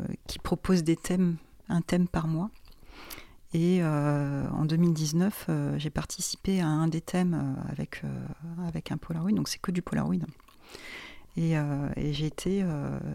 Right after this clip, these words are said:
j'étais parmi les, les finalistes de ce concours. Et ça m'a permis de rentrer, euh, en contact, euh, avec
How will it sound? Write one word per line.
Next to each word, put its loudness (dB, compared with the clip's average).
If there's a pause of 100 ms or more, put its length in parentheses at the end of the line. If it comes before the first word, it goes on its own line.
(160)
j'étais -6
parmi -2
les, -2
les -4
finalistes -2
de -2
ce -6
concours. 0 (520)
Et -4
ça -6
m'a 2
permis 4
de 2
rentrer, 2
euh, 0 (140)
en -2
contact, -6
euh, -2
avec -4